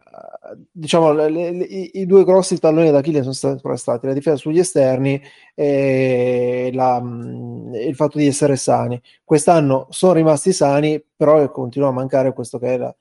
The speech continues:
la difesa sugli esterni, che anche quando trovi una, una Denver senza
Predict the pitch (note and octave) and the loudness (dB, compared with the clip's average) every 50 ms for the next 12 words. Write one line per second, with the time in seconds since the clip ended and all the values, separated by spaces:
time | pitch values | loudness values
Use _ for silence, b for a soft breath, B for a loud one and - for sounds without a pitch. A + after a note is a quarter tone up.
0 | _ _ _ - C#3+ C3 C3 - D3 C3 A2 G#2+ C3 C3 D#3 D3+ - - C#3 B2+ | _ _ _ -10 -8 -6 -4 -2 -2 -2 -2 -4 -6 -4 -4 -4 -4 -4 -2 -2
1 | B2+ B2+ C3 C#3 D3 C#3+ b b b b b b b - - D#3 D#3 E3 F3 F#3+ | -2 -2 -2 -4 -6 -6 b b b b b b b -8 -2 2 2 4 4 4
2 | G3 F3+ - E3 D3 - D3 C#3+ C#3 C#3+ C#3 - D#3+ D#3 C#3+ C3 B2+ C3 B2+ B2 | 4 2 0 -2 -2 0 0 0 0 -2 0 2 4 4 4 4 2 0 -2 -4
3 | B2 A#2+ A#2+ A#2 A#2 A2+ A2+ A#2 A#2 A#2+ A#2+ B2 C3 C3+ C3+ C3+ C#3 C3 D3+ D3+ | -4 -6 -6 -6 -6 -8 -8 -8 -10 -10 -10 -10 -10 -6 -2 -2 0 2 4 4
4 | D3 C3 B2+ A#2+ A#2+ A#2+ A#2+ B2 - - D3 C#3 B2+ A#2+ - - B2 A#2+ A#2 A#2+ | 4 2 0 -2 -2 -4 -4 -4 -2 0 0 0 0 -2 -4 -4 -2 -2 -2 -2
5 | B2 A#2+ A#2+ A#2+ A#2+ A#2 | -2 -4 -4 -6 -8 -12